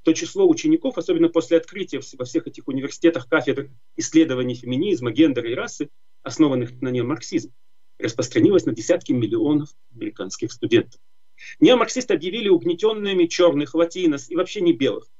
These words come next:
всех, а также женщин, поскольку их, дескать, угнетают мужчины, и всю массу представителей сексуальных меньшинств. Но, заметьте, например, китайцы отнюдь не белые, да? Но неомарксисты предпочитают игнорировать их, ведь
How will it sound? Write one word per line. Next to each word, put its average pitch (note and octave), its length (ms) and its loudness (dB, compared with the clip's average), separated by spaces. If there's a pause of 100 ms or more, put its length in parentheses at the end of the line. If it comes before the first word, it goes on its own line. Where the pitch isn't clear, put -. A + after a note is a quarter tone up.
(180)
всех, - 320 -2 (720)
а C3 60 -12
также F3+ 280 0
женщин, D3 380 -4
поскольку D#3+ 340 -2
их, C3 80 0
дескать, C#3 280 -4
угнетают C#3 380 2
мужчины, B2+ 440 -4 (360)
и - 100 2
всю - 360 -2
массу F3 340 2
представителей C3+ 540 -4
сексуальных A#2+ 500 -2
меньшинств. - 440 -2 (260)
Но, - 240 4 (240)
заметьте, C#3 480 -4
например, D3+ 380 -2
китайцы - 540 -6 (200)
отнюдь C#3 320 -8
не G#3 120 2
белые, G#2+ 320 2
да? - 200 0 (420)
Но D#3 160 4
неомарксисты E3+ 580 0
предпочитают G3+ 560 -2
игнорировать E3+ 640 2
их, - 200 -14
ведь B2 200 -12